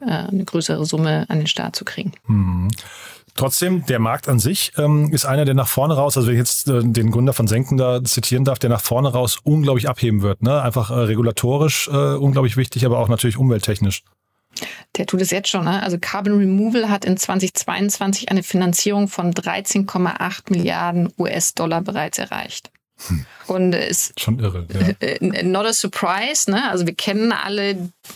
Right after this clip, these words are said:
Speaker 1: die Klimaproblematik, unsere Klimaziele mit eins Komma fünf Grad. Und was viele nicht wissen, ist, dass wir weiterhin, ähm,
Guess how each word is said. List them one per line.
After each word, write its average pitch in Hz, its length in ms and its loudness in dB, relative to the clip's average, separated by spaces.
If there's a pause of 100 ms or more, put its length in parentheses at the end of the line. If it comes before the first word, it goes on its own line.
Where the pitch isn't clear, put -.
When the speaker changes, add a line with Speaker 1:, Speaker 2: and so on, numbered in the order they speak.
Speaker 1:
die 170 80 -2
Klimaproblematik, 190 1160 0
unsere 175 220 2
Klimaziele 190 720 0
mit 165 160 0
eins - 180 -6
Komma 180 200 0
fünf 175 260 0
Grad. 180 400 -4 (680)
Und 180 380 2
was 180 140 0
viele 214 220 2
nicht 202 160 2
wissen, 220 300 2
ist, 185 220 0
dass 185 220 -2
wir 185 220 0
weiterhin, 190 1000 2
ähm, 175 580 2